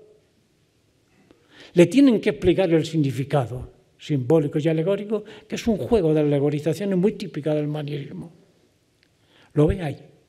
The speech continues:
En definitiva, no es ni más ni menos que una forma de entender la escultura y de entenderse a sí mismo de Benvenuto Cellini. Ha tenido la oportunidad en el Perseo de ejemplificar dos cosas claras,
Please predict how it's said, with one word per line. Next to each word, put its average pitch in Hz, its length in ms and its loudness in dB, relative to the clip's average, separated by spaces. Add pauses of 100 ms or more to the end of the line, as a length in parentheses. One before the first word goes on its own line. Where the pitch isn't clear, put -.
(1300)
En 160 160 6
definitiva, 214 600 4
no 233 120 2
es 214 80 -2
ni 190 120 2
más 190 160 0
ni 160 140 2
menos 180 300 0
que 185 100 0
una 220 180 0
forma 151 360 2
de 156 80 4
entender 151 720 0
la 160 140 4
escultura 196 680 -4
y 196 120 -6
de 170 80 4
entenderse 156 520 0
a 165 40 -2
sí 165 120 -4
mismo 170 340 -2 (640)
de 156 120 2
Benvenuto 139 540 -2
Cellini. 120 600 -8 (200)
Ha 220 120 2
tenido 240 420 2
la 170 100 4
oportunidad 175 720 0 (300)
en 170 120 6
el 170 160 4
Perseo 240 500 0
de 214 320 4
ejemplificar 208 680 0
dos 214 160 4
cosas - 400 -2
claras, 123 460 -8